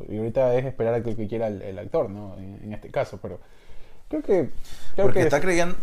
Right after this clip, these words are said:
Speaker 2: tratando de crear los seis siniestros, o sea,
Speaker 1: Ujú.
Speaker 2: y ya tienen ahí, ¿no?
Speaker 1: Sí, sí, sí, o sea, por eso te digo, a eso me refiero. Eh, la idea, creo yo, de, de Sony
Speaker 2: Falta,
Speaker 1: es
Speaker 2: creo
Speaker 1: que
Speaker 2: que un par, ¿no? De
Speaker 1: que
Speaker 2: siniestros, pero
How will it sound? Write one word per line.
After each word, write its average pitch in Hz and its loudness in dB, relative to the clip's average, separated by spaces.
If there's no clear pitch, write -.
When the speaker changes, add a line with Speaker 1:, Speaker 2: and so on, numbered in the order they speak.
Speaker 2:
tratando 131 -2
de 147 2
crear 131 2
los 127 8
seis 123 4
siniestros, 107 4
o 92 -2
sea, 101 0
Speaker 1:
Ujú. 120 -2
Speaker 2:
y 92 -6
ya 101 -6
tienen 135 -2
ahí, 95 -6
¿no? 131 -8
Speaker 1:
Sí, 185 2
sí, 185 -2
sí, 196 -2
o 135 -2
sea, 143 4
por 131 2
eso 170 -2
te - -2
digo, 127 2
a 110 2
eso 127 -4
me 131 0
refiero. 110 6
Eh, 98 4
la 117 12
idea, 135 12
creo 135 12
yo, 139 6
de, 117 4
de 98 6
Sony 139 8
Speaker 2:
Falta, - 10
Speaker 1:
es 160 8
Speaker 2:
creo 196 10
Speaker 1:
que 180 6
Speaker 2:
que 147 4
un 165 2
par, 160 4
¿no? 139 10
De 139 2
Speaker 1:
que 120 10
Speaker 2:
siniestros, 117 4
pero 101 0